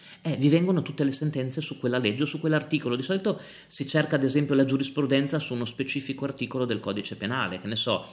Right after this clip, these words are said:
il seicentoquindici ter, l'accesso abusivo,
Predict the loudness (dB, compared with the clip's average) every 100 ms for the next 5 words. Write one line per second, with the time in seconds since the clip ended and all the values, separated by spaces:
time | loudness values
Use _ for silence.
0 | -20 -18 -6 -4 -2 -2 -4 -2 -2 -2
1 | -4 0 2 2 0 -4 -4 -2 0 4
2 | 4 4 4